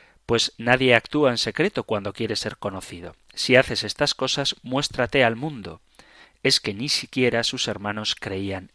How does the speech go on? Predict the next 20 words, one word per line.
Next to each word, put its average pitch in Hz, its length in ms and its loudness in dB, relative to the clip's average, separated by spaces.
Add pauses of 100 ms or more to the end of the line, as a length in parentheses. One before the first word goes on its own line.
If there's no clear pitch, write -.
en 95 200 -4
él. 87 240 -14 (420)
Entonces 135 920 2
les 104 180 -2
dice 120 240 -4
Jesús: - 460 -8 (340)
'Todavía 120 420 2
no 120 140 4
ha 123 60 6
llegado 117 360 2
mi 110 100 -6
tiempo. 123 460 -4 (220)
En 120 160 -2
cambio, 165 400 4
vuestro 127 340 -2
tiempo 180 380 -2
siempre 139 420 -2
está 95 320 -2
a 90 40 -10
mano. 87 320 -14